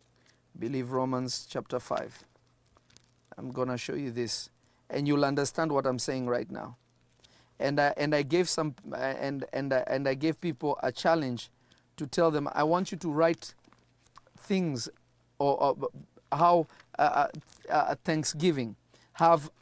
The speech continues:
I want you to take a pen and paper and write the things that you're thankful for God." Not be, and, and these things that you'll be thankful for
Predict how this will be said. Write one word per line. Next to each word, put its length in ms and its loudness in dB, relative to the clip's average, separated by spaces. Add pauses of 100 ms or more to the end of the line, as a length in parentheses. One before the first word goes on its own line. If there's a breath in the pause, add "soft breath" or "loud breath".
(220)
I 80 8
want 220 2
you 80 -4
to 140 -10
take 240 0
a 60 4
pen 240 0
and 140 -2
paper 380 0
and 220 -2
write 300 2
the 120 0
things 380 -4
that 180 -2
you're 100 -2
thankful 440 -4
for 200 -6
God." 280 2 (680 soft breath)
Not 440 4
be, 140 0 (340)
and, 280 0
and 180 2
these 180 -2
things 280 -2
that 180 0
you'll 80 0
be 140 -4
thankful 420 0
for 240 0